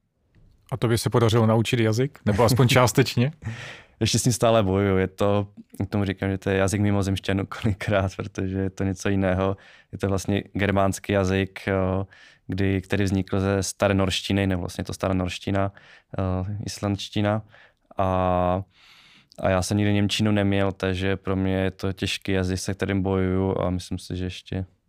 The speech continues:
Speaker 2: nějakou dobu bojovat budu.
Speaker 1: Ty na Islandu tím, že už tam jsi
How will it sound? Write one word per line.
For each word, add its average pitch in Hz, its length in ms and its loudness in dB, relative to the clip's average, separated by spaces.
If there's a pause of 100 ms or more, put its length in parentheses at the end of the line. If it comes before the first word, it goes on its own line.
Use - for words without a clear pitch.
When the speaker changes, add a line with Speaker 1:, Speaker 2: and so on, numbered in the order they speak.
(180)
Speaker 2:
nějakou 98 340 -2
dobu 92 200 -2
bojovat 92 380 -2
budu. 92 300 -6 (1600)
Speaker 1:
Ty 131 100 0
na 131 80 0
Islandu 135 320 2
tím, 123 200 0
že 123 100 2
už 120 100 0
tam 123 200 0
jsi 123 300 0